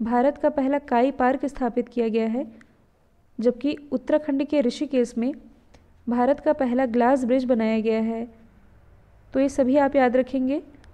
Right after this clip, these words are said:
जो कि भारत में पहले से रिलेटेड है और उत्तराखंड में स्थित है।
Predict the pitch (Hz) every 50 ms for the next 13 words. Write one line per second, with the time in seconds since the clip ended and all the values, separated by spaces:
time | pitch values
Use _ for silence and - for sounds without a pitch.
0 | - - - - - - - - 247 254 311 285 240 233 226 233 226 247 285 285
1 | - - - 269 294 302 - 247 226 240 285 294 - 311 302 294 277 277 269 269
2 | 285 277 277 285 330 - - 277 277 269 - - 277 294 294 294 247 220 220 240
3 | 269 320 - - 220 - - 247 - - 233 233 240